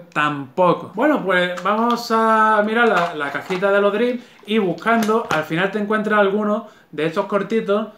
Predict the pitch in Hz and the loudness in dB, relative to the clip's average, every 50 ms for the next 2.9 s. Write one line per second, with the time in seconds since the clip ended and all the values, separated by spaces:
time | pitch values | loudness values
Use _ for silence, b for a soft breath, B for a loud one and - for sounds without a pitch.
0 | B B _ - 143 135 - 185 196 202 196 196 - 202 170 160 160 175 196 208 | B B _ -10 -8 -4 0 0 0 0 0 -4 -8 -8 -6 -4 -2 -2 0 0
1 | 202 190 196 196 190 175 190 185 185 185 185 190 190 175 160 151 143 139 139 135 | 0 0 -2 -2 -4 -4 -4 -6 -4 -2 0 0 2 2 2 2 2 2 2 0
2 | 135 139 - 151 151 147 143 - 147 - 180 196 196 190 196 202 202 | 0 -2 -4 -2 -4 -4 -4 -6 -6 -2 0 2 4 4 2 0 -4